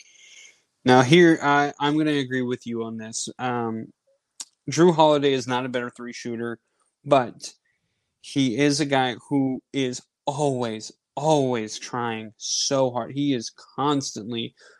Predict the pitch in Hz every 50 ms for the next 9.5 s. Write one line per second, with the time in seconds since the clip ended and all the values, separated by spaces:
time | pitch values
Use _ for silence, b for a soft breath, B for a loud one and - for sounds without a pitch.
0 | b _ - - 139 127 - - 123 120 113 110 107 110 110 107 107 107 107 -
1 | - _ _ _ _ - 160 156 143 131 123 - - 143 139 135 - 135 127 117
2 | 110 107 b b b b b b _ - - 67 90 113 - - 135 127 123 135
3 | 139 135 - 139 131 - - 131 123 - - 120 117 117 110 110 110 110 107 -
4 | 123 117 117 113 110 107 110 - - - - 113 110 - - - - - - 123
5 | 120 113 120 120 123 131 135 131 - 135 123 113 B B B B B B - -
6 | 208 247 254 214 147 147 151 143 139 - - 160 180 185 180 156 139 139 127 123
7 | - - - - 139 131 131 139 160 160 123 135 143 135 131 139 131 131 123 -
8 | - 135 139 135 123 - - 123 - - 170 175 - 233 226 208 - - 165 156
9 | - - 143 131 127 135 135 131 127 123